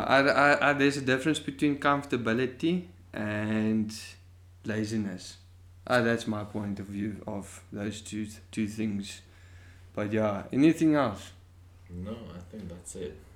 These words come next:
Speaker 1: Okay, cool. Yeah. Uh, the next time, they stay tuned. Um, I'm Gerrit Steen, the host, and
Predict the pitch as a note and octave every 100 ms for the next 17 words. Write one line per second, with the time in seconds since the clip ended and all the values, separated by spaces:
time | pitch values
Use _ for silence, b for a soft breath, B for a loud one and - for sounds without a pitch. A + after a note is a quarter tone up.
0 | - - - b b b - - C3 -
1 | D3+ G#2 F#2 A#2 A2 G#2 - C3 C3+ C3+
2 | B2 - - - A#2 - - - - -
3 | - - A2 A2+ A#2+ C3+ - D3+ D3 C3+
4 | C3+ B2+ - C#3 C3 - C#3 C#3 C3+ -
5 | - b b b b b - G#2+ A2 A2
6 | G#2+ - B2 A#2 A2 B2+ A#2+ A#2+ - B2+
7 | B2 A#2+ G#2+ G#2 G#2+ C#3+ E3+ - - -
8 | - - A#2 C3 -